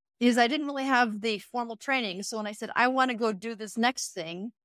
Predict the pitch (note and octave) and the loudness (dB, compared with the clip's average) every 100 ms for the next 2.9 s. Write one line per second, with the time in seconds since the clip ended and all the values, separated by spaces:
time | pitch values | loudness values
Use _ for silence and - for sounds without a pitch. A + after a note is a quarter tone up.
0 | _ _ _ _ _ _ A3 G#3 C4+ - | _ _ _ _ _ _ -4 0 0 0
1 | - B3+ - B3 - A#3+ A#3 A3+ A3 G3 | -4 -2 2 2 2 0 0 -2 -4 -8
2 | - A#3+ A3 G3+ G#3 F#3+ G3 F#3 | 0 4 4 2 -2 -4 -2 -2